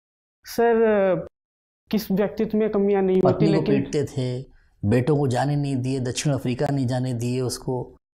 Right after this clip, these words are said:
Speaker 2: सी राजगोपालाचारी लड़की से शादी नहीं करने दिए, अपने विरोधियों को डराने के लिए अनशन पे बैठ जाया करते थे, ना सुभाष को लाइक किए, ना जवाहरलाल को लाइक किए, ना अम्बेडकर को लाइक किए। जो उनके विरोध में आया, तुरंत उसको किनारे लगा दिए। कांग्रेस को धमकी देते थे,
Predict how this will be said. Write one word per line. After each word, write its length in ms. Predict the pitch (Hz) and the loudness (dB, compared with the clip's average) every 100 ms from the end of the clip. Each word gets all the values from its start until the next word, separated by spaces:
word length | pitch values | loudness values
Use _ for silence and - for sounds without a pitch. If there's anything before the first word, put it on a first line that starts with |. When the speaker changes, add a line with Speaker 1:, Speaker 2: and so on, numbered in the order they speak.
| _ _ _ _ _ _ - | _ _ _ _ _ _ -4
Speaker 2:
सी 180 | - | 2
राजगोपालाचारी 640 | 143 131 123 139 131 139 135 | 4 4 0 -2 -2 -2 -2
लड़की 260 | 123 143 | -2 -2
से 60 | 127 | -2
शादी 340 | 123 123 131 | 0 0 0
नहीं 160 | 139 131 | 0 -2
करने 300 | 131 120 127 | -4 -4 -4
दिए, 520 | 113 117 127 120 127 - - - | -4 -2 -4 -4 -10 -16 -14 -6
अपने 240 | 113 147 | -2 0
विरोधियों 440 | 131 123 131 113 143 | 2 2 0 -2 -2
को 80 | 139 | -2
डराने 360 | 120 127 135 | -2 -2 -2
के 100 | 139 | -2
लिए 100 | 135 | -4
अनशन 340 | 123 123 156 143 | -4 -2 0 0
पे 60 | |
बैठ 220 | 123 123 | 0 -2
जाया 260 | 120 123 123 | -2 -2 -2
करते 340 | 120 110 131 | -4 -4 -4
थे, 260 | 117 131 123 - - - - | -4 -6 -8 -10 -18 -8 0
ना 80 | 127 | 0
सुभाष 440 | - 113 131 147 | 2 2 0 0
को 120 | 147 | -2
लाइक 280 | 123 123 123 | -2 -2 -6
किए, 200 | - 131 | -4 -2
ना 120 | 127 120 | 0 0
जवाहरलाल 560 | 120 113 123 123 131 | -2 -2 -2 -2 -4
को 100 | 139 | -2
लाइक 300 | 127 120 - | -2 -2 -6
किए, 180 | - 131 | -4 -2
ना 140 | 131 127 | 0 0
अम्बेडकर 400 | 113 123 - 135 | 0 0 0 -2
को 120 | 127 | -2
लाइक 300 | 117 120 - | -2 -4 -6
किए। 420 | - 123 120 - - - - - _ 104 | -4 -4 -4 -8 -16 -20 -20 -20 _ 0
जो 200 | 131 160 | 4 4
उनके 200 | 143 147 | 4 2
विरोध 340 | 127 139 143 | 2 2 0
में 160 | 143 139 | 0 -2
आया, 200 | 139 139 | -2 -2
तुरंत 240 | 143 139 | -2 -2
उसको 140 | 131 | -4
किनारे 320 | 139 120 120 131 | -4 -2 -2 -2
लगा 280 | 123 123 | -2 -4
दिए। 220 | 117 120 120 | -4 -4 -4
कांग्रेस 360 | 135 135 147 | -2 0 0
को 60 | 139 | 0
धमकी 300 | 113 110 147 | -2 -2 -4
देते 260 | 131 135 | -4 -4
थे, 200 | 131 131 | -6 -6